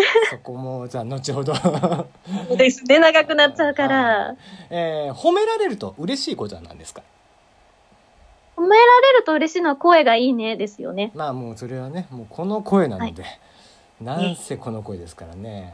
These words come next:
Speaker 2: ええ。
Speaker 1: はい。
Speaker 2: ありがとうございます。よそ行きボイスです。
Speaker 1: <laughs> ふ-、あの、配信の時はね、もっとあの、関西弁のイケイケな姉ちゃんですけどね。
Speaker 2: そうですね。もうちょっと柄が悪くなりますね。
Speaker 1: <laughs>
Speaker 2: 今、オンボイスです。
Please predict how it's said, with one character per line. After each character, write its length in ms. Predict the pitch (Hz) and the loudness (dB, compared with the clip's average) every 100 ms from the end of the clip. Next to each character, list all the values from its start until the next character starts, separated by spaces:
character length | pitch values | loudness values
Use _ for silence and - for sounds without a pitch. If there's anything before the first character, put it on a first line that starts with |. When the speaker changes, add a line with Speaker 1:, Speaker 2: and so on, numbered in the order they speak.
| - | 0
Speaker 2:
え 40 | |
え。 0 | |
Speaker 1:
は 60 | 269 | 0
い。 20 | |
Speaker 2:
あ 20 | |
り 100 | 233 220 | 0 -2
が 100 | 220 | -6
と 160 | - 214 | -8 -10
う 20 | |
ご 140 | 202 202 | -8 -6
ざ 80 | |
い 20 | - | 2
ま 40 | |
す。 40 | |
よ 80 | 226 | 4
そ 140 | 226 214 | 6 4
行 100 | 202 | 4
き 80 | |
ボ 80 | 196 | 0
イ 60 | 185 | -2
ス 60 | |
で 120 | - 170 | 0 2
す。 100 | 190 | 4
Speaker 1:
<laughs> 40 | 214 214 175 147 - _ - _ _ | 4 2 0 -6 -8 _ -20 _ _
ふ-、 200 | 214 233 | -4 -2
あ 140 | 196 | -2
の、 280 | 190 190 190 | -2 -2 0
配 220 | 180 370 | 2 2
信 120 | 349 381 | 2 0
の 100 | 381 | 0
時 160 | 359 | 0
は 100 | 214 | -2
ね、 180 | 147 185 - - 190 | -2 -6 -10 -20 -14
も 80 | 180 | -8
っ 20 | |
と 80 | 165 | -4
あ 40 | 147 | -4
の、 160 | 131 | -4
関 180 | 151 165 | -2 -2
西 140 | 160 | -2
弁 180 | 156 147 | -4 -6
の 260 | 147 143 143 | -6 -6 -6
イ 120 | 143 | -8
ケ 80 | 147 | -8
イ 40 | |
ケ 80 | 143 | -6
な 80 | 135 | -6
姉 180 | 127 113 | -6 -4
ち 80 | 139 | -6
ゃ 40 | |
ん 40 | |
で 80 | 104 | -6
す 80 | - | -10
け 60 | 123 | -2
ど 120 | 190 | 0
ね。 300 | 202 165 - - - 392 | 2 -2 -4 -16 -6 2
Speaker 2:
そ 60 | |
う 20 | 381 349 | 4 6
で 100 | 294 | 4
す 40 | |
ね。 80 | 240 | 4
も 80 | 269 | 6
う 20 | |
ち 60 | 415 | 6
ょ 20 | |
っ 20 | |
と 60 | 392 | 6
柄 260 | 247 240 | 6 6
が 120 | 254 262 | 8 6
悪 200 | 269 240 | 6 4
く 100 | 214 | 2
な 80 | |
り 120 | 247 226 | 4 4
ま 140 | 214 | 2
す 80 | 196 | 0
ね。 120 | 202 | -2
Speaker 1:
<laughs> 40 | |
Speaker 2:
今、 140 | 359 220 | 2 4
オ 120 | 302 | 2
ン 60 | 302 | 2
ボ 140 | 302 | 2
イ 40 | |
ス 100 | 294 | 0
で 120 | 190 | -6
す。 80 | 202 | -10